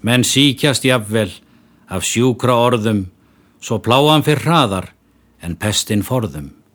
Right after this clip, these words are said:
Hún ræðst eins og fyrr á ríka og snauða og svipar að nokkru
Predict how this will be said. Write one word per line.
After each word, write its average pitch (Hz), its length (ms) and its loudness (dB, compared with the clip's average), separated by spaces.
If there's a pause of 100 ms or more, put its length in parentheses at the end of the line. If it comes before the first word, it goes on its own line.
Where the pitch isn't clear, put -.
(920)
Hún 110 160 0
ræðst 135 400 4
eins 135 240 2
og 120 80 -4
fyrr 135 320 2
á 120 80 2
ríka 135 480 2
og 127 160 0
snauða 135 460 2 (760)
og 113 160 -4
svipar 156 480 2
að 156 160 4
nokkru 95 400 -4